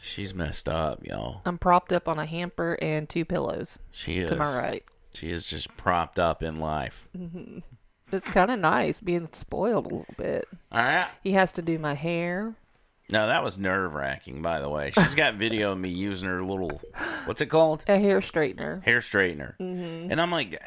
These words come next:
Speaker 1: "Uh, why is this so dangerous for women to get ready?"
Speaker 2: <laughs>
Speaker 1: Because this is, you know, one wrong move, and you've got a severe third-degree burn on your body.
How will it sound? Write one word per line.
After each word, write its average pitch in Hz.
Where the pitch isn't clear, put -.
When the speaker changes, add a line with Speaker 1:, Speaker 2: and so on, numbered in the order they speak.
Speaker 1:
"Uh, 143
why 190
is -
this 262
so 175
dangerous 135
for 110
women 127
to 117
get 110
ready?" 107
Speaker 2:
<laughs> 202
Speaker 1:
Because 127
this 170
is, 185
you 131
know, 123
one 185
wrong 117
move, 135
and 131
you've 180
got 190
a 113
severe 113
third-degree 135
burn 123
on 113
your 104
body. 156